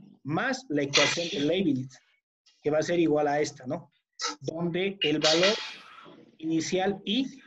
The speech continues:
va a comenzar en cero y va a ir incrementándose hasta el número de iteraciones que nosotros le hayamos dado.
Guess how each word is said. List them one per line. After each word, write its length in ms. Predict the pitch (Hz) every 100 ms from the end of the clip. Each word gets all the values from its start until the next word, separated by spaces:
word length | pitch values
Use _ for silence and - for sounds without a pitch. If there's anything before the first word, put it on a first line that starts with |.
| -
va 60 |
a 40 | 127
comenzar 500 | 170 170 170 175 175
en 140 | 170
cero 500 | 165 196 202 277 - _ _ _ _
y 220 | 180 247
va 280 | - - 165
a 60 | 208
ir 120 | 233
incrementándose 1120 | 220 196 185 185 180 185 196 190 180 214 240 -
hasta 460 | 160 147 - 202 220
el 180 | 151 156
número 320 | 170 180 175
de 80 | 147
iteraciones 600 | 139 135 131 151 151 156
que 100 | 135
nosotros 400 | 131 139 131 127
le 60 |
hayamos 300 | 127 127 127
dado. 280 | 143 170 135